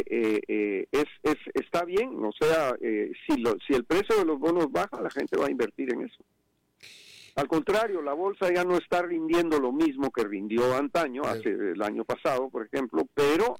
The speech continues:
Speaker 1: eh, eh, los bonos están mejorando. Y están mejorando las tasas de interés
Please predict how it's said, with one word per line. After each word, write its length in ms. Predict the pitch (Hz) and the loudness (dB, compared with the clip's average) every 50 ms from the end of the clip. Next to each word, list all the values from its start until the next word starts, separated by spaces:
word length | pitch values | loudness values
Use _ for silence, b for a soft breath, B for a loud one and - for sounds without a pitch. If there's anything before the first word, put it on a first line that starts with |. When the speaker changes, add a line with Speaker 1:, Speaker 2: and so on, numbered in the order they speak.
| - - - | -10 -10 -4
Speaker 1:
eh, 340 | 120 117 113 110 107 95 - | 0 0 2 2 2 0 -2
eh, 380 | - 107 101 98 95 90 92 98 | -4 -4 -4 -4 -6 -6 -6 -4
los 240 | 104 117 117 107 95 | -2 -2 -2 -2 0
bonos 340 | 107 113 120 131 139 - - | 0 0 0 0 -2 -4 -4
están 320 | 101 - _ - 98 98 | -6 -6 _ -6 -6 -4
mejorando. 560 | 101 107 98 120 123 135 180 226 233 - - - - - _ _ _ _ _ | -4 -4 -2 0 0 0 0 -2 -2 -4 -6 -6 -8 -18 _ _ _ _ _
Y 100 | 135 294 | 0 0
están 280 | - - - 202 214 226 | 0 2 0 0 2 2
mejorando 480 | 240 220 196 175 165 196 208 202 208 | 0 0 2 0 2 0 2 2 2
las 180 | 190 165 135 - | 2 2 0 0
tasas 320 | - 180 180 185 180 156 143 | -2 -2 -2 -2 -4 -4 -2
de 80 | 143 131 | -4 -6
interés 260 | 120 - 131 143 | -2 0 0 0